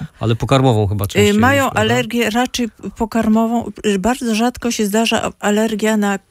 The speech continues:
Speaker 2: kurze i takie inne środki. Proszę państwa, dzisiaj sami wiecie, że psy mają coraz więcej alergii. I tak naprawdę, co by się nie działo, lekarz mówi: "Alergia", i ładuje antybiotyk.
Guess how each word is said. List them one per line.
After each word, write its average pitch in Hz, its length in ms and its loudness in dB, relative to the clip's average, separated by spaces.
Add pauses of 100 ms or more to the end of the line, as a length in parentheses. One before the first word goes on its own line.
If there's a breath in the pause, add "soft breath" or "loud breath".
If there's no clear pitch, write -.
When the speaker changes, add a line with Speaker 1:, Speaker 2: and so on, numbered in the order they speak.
(140)
Speaker 2:
kurze 226 320 0
i 202 100 -4
takie 220 300 -4
inne 214 360 4
środki. 214 460 -2
Proszę 214 260 -2
państwa, 226 360 0
dzisiaj 214 300 0
sami 226 340 2
wiecie, 214 320 -2
że 196 140 0
psy - 220 -4
mają 208 280 4 (340 loud breath)
coraz 240 500 0 (100)
więcej 202 520 2
alergii. 185 640 0 (500 loud breath)
I 220 80 0
tak 262 240 2
naprawdę, 226 560 2
co 277 180 -4
by 294 120 -2
się 240 160 2
nie 208 180 4
działo, 220 300 2
lekarz 202 420 0
mówi: 185 300 0
"Alergia", 196 500 0
i 175 180 -2
ładuje 175 480 0
antybiotyk. 170 840 -2